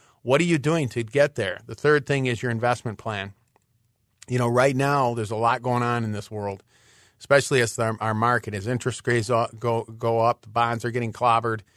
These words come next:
um, you know, uh, and then just the overall picture of the, the economy and the environment, especially if you're getting near retirement,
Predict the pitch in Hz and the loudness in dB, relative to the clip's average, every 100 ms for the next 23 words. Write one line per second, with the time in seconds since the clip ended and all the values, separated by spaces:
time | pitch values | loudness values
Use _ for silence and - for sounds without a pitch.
0 | _ _ _ _ - 107 104 104 104 98 | _ _ _ _ -4 0 0 0 -4 -8
1 | _ - 165 151 120 - _ _ _ - | _ 0 4 4 2 -4 _ _ _ -12
2 | 127 131 123 117 113 110 151 156 175 147 | 0 2 4 2 -2 -6 -4 0 0 0
3 | 147 - 139 127 120 117 113 - 113 117 | -2 0 2 4 4 4 4 -2 -4 -4
4 | 107 110 110 107 101 117 104 123 110 107 | -4 -4 -4 -4 -6 -8 -4 -2 -2 -2
5 | 104 104 101 101 104 110 104 95 98 - | -4 -4 -4 -4 -2 -2 -4 -10 -2 4
6 | 151 - 143 107 120 123 120 113 113 113 | 4 4 0 0 -2 0 0 0 -2 -2
7 | 107 - 117 110 107 107 | -4 -2 -2 -2 -6 -8